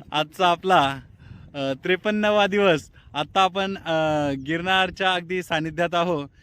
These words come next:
आपण ह्या हवेने खाली उतरलो. एका भाविकांनी आपली, अ, इथे,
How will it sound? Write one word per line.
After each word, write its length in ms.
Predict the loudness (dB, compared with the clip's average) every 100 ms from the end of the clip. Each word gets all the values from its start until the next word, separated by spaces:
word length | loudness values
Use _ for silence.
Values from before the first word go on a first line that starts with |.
| -20 -16 -10
आपण 280 | -6 -4 -2
ह्या 220 | 2 2
हवेने 300 | 0 -4 -6 -6
खाली 180 | -6
उतरलो. 460 | -4 -4 -4 -4 -6 -12 _ -12
एका 220 | -8 -4
भाविकांनी 540 | -4 -2 -4 -4 -4 -4
आपली, 300 | -4 -4 -6 -8 _ _ _ _ -6
अ, 40 |
इथे, 440 | -6 -2 -2 -2